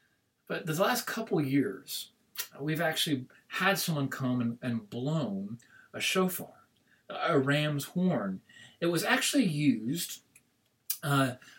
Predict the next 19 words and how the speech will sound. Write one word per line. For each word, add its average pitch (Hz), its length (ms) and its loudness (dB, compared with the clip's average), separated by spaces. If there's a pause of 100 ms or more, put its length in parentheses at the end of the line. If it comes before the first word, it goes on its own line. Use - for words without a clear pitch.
(180)
in, 175 100 0
in 156 180 2
times 175 440 2
of 127 200 0
war, 135 720 0 (600)
uh, - 300 -8
in 147 140 2
times 190 460 4
of 131 280 -2
battle. 135 460 4
The 127 120 4
shofar 165 880 4 (240)
blown 151 520 6
was 127 160 2
almost 160 320 4
like 120 140 -4
a 131 40 0
battle 135 680 4
cry. - 340 -8